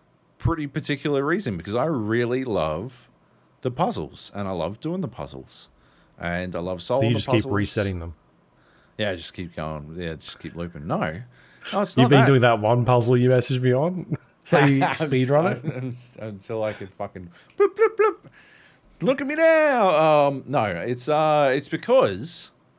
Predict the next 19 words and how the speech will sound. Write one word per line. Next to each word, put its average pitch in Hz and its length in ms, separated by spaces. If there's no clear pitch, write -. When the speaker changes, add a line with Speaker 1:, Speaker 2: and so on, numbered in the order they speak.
Speaker 1:
I 131 120
gotta 247 300
know 78 540
who 226 520
was 117 160
playing 170 340
the 156 80
Talos 170 480
Principle 135 460
One, 85 480
sitting 139 440
there 135 160
thinking, 117 640
"You 277 80
know 339 140
what 262 120
I 185 60
really 160 400
like 151 500